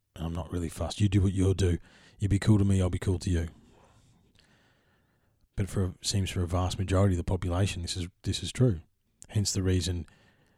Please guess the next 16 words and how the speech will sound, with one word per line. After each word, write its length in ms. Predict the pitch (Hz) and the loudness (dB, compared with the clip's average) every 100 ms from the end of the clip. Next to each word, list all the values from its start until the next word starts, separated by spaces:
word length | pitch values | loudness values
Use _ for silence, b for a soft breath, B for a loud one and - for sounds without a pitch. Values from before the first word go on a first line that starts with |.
| b b b _ _ _ _ _ - - | b b b _ _ _ _ _ -20 -8
wearing 360 | 113 104 101 | 0 2 2
a, 80 | 95 - | 0 0
I 100 | 104 | 2
saw 440 | - 117 110 101 | 8 10 8 6
someone 380 | - 113 107 101 | 4 4 4 2
in 100 | 98 | 0
the 60 | |
middle 240 | 95 98 101 | 0 2 0
of 40 | |
the 80 | 92 | 0
park 420 | - 101 87 - | 0 0 -2 -4
by 180 | - 95 | 0 0
themselves 520 | 87 90 - 92 90 | 0 -2 -2 0 0
wearing 200 | - 87 | -2 -2
a 40 | 87 | 0
mask. 380 | 107 98 - | 0 0 -2